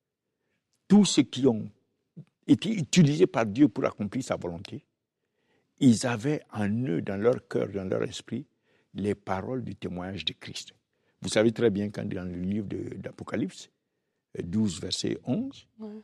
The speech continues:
Speaker 1: il est dit que nous allons vaincre par le sang de l'agneau et par les paroles de notre témoignage,
Speaker 2: Mm.
Speaker 1: du témoignage de Christ. Et, euh, plus bas, nous voyons que l'ennemi attaque ceux qui ont le témoignage de Christ.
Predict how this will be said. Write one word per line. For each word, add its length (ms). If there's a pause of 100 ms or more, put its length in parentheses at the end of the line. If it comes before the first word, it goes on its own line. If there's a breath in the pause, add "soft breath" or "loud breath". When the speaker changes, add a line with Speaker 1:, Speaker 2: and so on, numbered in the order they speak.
Speaker 1:
il 140
est 60
dit 180
que 100
nous 200
allons 200
vaincre 400
par 180
le 120
sang 320
de 120
l'agneau 340 (680)
et 100
par 200
les 160
paroles 760 (960)
de 200
notre 200
témoignage, 680
Speaker 2:
Mm. 80
Speaker 1:
du 80
témoignage 400
de 80
Christ. 400 (800)
Et, 100
euh, 220 (460)
plus 180
bas, 300 (480)
nous 140
voyons 260
que 140
l'ennemi 840
attaque 440
ceux 260
qui 200
ont 100
le 160
témoignage 500
de 60
Christ. 440